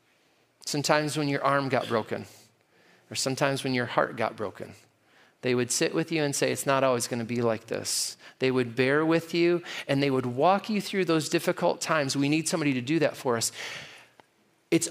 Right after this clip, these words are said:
always like that. Love is always bigger than we think. And it's the same way that Jesus loves you. You can't ever put a measure on it. It's wider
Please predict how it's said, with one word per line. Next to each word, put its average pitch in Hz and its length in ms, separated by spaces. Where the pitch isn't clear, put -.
always 190 460
like 160 200
that. 123 220
Love 160 220
is 147 240
always 156 320
bigger 151 300
than 139 160
we 127 100
think. 131 320
And 151 100
it's 147 140
the 160 120
same 226 380
way 226 140
that 165 160
Jesus 170 500
loves 156 440
you. 160 140
You 156 220
can't 208 560
ever 165 240
put - 220
a 147 40
measure 160 480
on 135 200
it. 127 100
It's - 160
wider 190 640